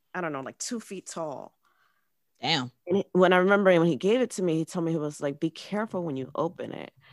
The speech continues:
Speaker 1: And so when I opened it, I was like, "Oh," because he didn't want me to drop it. But no, this man had carved in a hole to fit a jewelry box into
Speaker 2: Aw.
Speaker 1: the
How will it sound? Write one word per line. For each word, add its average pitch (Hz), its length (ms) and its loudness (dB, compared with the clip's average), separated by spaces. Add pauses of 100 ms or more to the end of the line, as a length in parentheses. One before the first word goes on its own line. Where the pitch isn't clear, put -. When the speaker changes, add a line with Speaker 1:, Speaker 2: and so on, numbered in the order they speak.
(160)
Speaker 1:
And 151 100 -6
so 160 100 -2
when 139 100 0
I 113 80 -2
opened 170 320 -4
it, 143 80 -8
I 139 80 -4
was 143 180 -8
like, 143 140 -8
"Oh," 143 540 -4
because - 200 -12
he 135 80 -6
didn't 127 180 -6
want - 140 -12
me - 80 -10
to 127 120 -10
drop 131 460 -10
it. - 180 -12 (440)
But - 160 -12
no, 123 240 -6
this 165 340 -6
man 156 240 -4
had 131 340 -10 (160)
carved 185 680 -2
in 135 480 -4 (1200)
a 139 420 0 (920)
hole 156 680 -4 (200)
to 139 160 -6
fit 156 400 -6 (460)
a 147 100 -2
jewelry 143 380 -4
box - 680 -12 (1040)
into 147 220 -2
Speaker 2:
Aw. 208 340 -4
Speaker 1:
the 285 120 -6